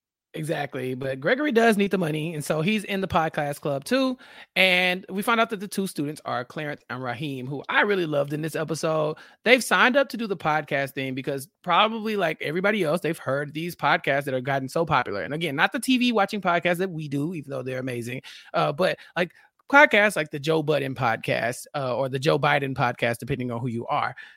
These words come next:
Um, so the Joe Budden podcast, for the people who are not familiar, you know, started way back in twenty fifteen. It was called something else, and eventually we got the Joe Budden podcast. But it's Joe Budden, a former rapper,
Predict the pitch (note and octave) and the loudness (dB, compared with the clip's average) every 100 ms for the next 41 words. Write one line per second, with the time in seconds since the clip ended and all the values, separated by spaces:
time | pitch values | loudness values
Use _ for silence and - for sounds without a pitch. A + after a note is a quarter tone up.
0 | _ D3+ D3 B2+ - - D#3+ G3+ F#3 G#3 | _ -8 -6 -8 -2 2 2 0 0 6
1 | B3+ B3 A3 A3+ D#3+ D3+ C#3 D3 C#3+ E3 | 8 8 4 2 0 2 0 0 -4 -2
2 | D3 C#3 C3 B2+ C3+ - G#3+ E3+ C#3 C#3 | 0 0 0 0 -2 0 2 2 0 -2
3 | F#3+ B3+ G#3 F3 D3+ A#2+ C#3+ C4+ D4+ D4 | 0 2 0 2 0 0 0 6 8 8
4 | C#4 B3+ A3+ A3 G3+ - D3 C3+ C#3 A2+ | 4 2 -2 0 -2 -2 -6 -6 -8 -8
5 | F3+ F#3 F#3+ - F#3+ E3 D#3 C3 F3+ E3+ | -6 -4 -4 2 2 2 -4 -2 0 0
6 | D#3 A#2 A#2+ F#3+ F3+ E3 D3+ A#2 - C3+ | -2 -6 -6 -4 -2 -4 -2 -4 -4 -4
7 | D#3+ D3 D3 C#3+ C3 B2+ C3 - - B3+ | -2 -2 -4 -2 -2 -2 -6 -14 0 4
8 | C4 A#3 - - C#4+ F4 G#3 F#3+ F#3 G3+ | 4 0 -12 4 6 6 4 2 0 -4
9 | D3 C3+ F3 G#3+ A3+ F3 D#3 D#3 D#3+ | -6 -6 -4 0 2 2 -2 -2 -4